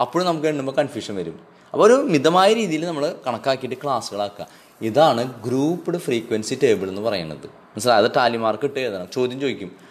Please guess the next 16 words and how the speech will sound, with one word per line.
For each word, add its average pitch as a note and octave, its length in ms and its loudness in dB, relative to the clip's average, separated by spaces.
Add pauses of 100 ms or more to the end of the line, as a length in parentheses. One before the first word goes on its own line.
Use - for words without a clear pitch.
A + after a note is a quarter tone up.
(240)
ഒരു A2+ 80 -4
സെറ്റ് C#3+ 200 4
ഡാറ്റ C#3 280 4
തന്നിട്ട് C#3+ 320 0 (120)
നമ്മൾ C#3 160 -2
നേരത്തെ D3+ 380 2
വെറും F3 280 2
frequency E3 340 -6
ടേബിളാണ് D3 360 -2
ചെയ്തത്. F2+ 400 -8 (500)
ഇപ്പോൾ B2+ 180 0
നമ്മൾ C#3+ 160 4
ചെയ്തതാണ് C#3 580 -2 (380)
grouped D#3+ 760 2
frequency A#2+ 720 -2
table. F#2 320 2